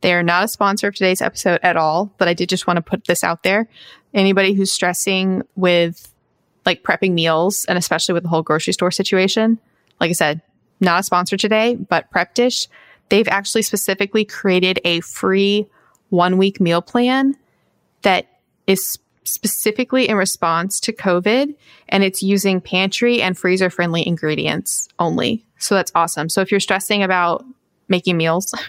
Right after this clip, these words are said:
<laughs> in particular, definitely get this completely free. And they're just offering this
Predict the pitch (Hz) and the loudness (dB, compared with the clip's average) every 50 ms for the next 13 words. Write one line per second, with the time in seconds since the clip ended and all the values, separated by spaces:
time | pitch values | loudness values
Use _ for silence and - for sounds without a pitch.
0 | - _ _ _ _ - 240 226 240 233 226 196 196 - 226 226 233 262 277 - | -18 _ _ _ _ -2 0 2 2 2 0 0 0 0 2 2 2 2 0 -2
1 | - - - - - - - - - - - _ _ _ - 202 190 196 208 196 | -8 -20 -20 -18 -18 -18 -18 -18 -20 -20 -20 _ _ _ 0 2 2 4 2 2
2 | 196 185 190 190 190 - - _ - - 196 190 - - 214 220 - 247 247 - | 2 2 2 0 0 -2 -6 _ -2 -2 -2 0 2 0 0 2 2 0 0 0
3 | - 208 185 185 214 254 294 294 _ _ _ - 190 196 190 190 185 202 196 - | 0 0 2 2 2 2 0 -4 _ _ _ 0 2 2 2 2 2 0 -2 0
4 | - 180 190 - - 220 214 214 208 190 190 185 - - - - | 0 0 0 0 -2 0 2 2 2 2 0 -2 -4 -6 -6 -8